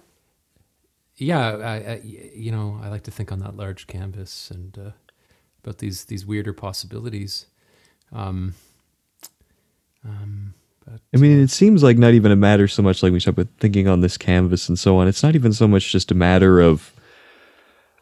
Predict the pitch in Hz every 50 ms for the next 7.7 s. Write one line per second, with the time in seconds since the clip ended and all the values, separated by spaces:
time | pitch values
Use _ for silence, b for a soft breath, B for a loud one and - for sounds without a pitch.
0 | b b b _ _ _ _ _ _ _ 104 101 104 104 98 - - - 92 85
1 | - - - - - - - 117 110 101 104 107 101 98 95 92 90 - - -
2 | 110 110 110 107 107 101 95 90 80 - - 95 90 85 80 76 73 78 90 92
3 | 87 - - - 110 110 95 80 - - - - - - - _ _ _ _ _
4 | _ _ _ _ _ _ _ _ _ _ - 98 95 92 92 90 85 85 82 90
5 | 107 101 - - 92 92 101 107 104 101 95 90 - 95 95 90 87 87 85 90
6 | 92 98 95 90 85 85 - - - 131 143 151 120 101 95 - - 87 - -
7 | 95 - - - - - 98 95 92 90 87 80 87 82